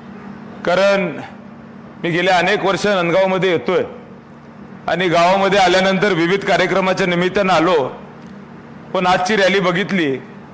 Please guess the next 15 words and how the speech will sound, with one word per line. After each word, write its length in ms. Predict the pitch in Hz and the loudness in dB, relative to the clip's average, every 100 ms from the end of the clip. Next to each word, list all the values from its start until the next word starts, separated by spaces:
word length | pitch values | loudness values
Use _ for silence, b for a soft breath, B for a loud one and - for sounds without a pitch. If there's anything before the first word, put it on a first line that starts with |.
| - | -6
तर 100 | 165 | -2
मला 200 | 165 190 | 2 2
या 160 | 196 | 2
पाच 260 | 190 180 180 | 2 2 2
वर्षामध्ये 520 | 185 165 190 180 180 | 0 0 0 2 2
अशी 220 | 170 190 | 2 2
रॅली 220 | 185 185 | 0 0
बघायला 300 | 180 160 185 | 2 2 2
मिळाली 300 | 220 190 170 | 2 2 2
नाही, 240 | 156 139 127 | 2 0 -2
हे 360 | - - - | -6 -10 -4
मला 180 | 175 180 | 0 0
कबूल 320 | 185 170 180 | 2 0 0
करावं 320 | 185 160 160 160 | 0 2 4 4
लागेल. 260 | 135 117 | 2 0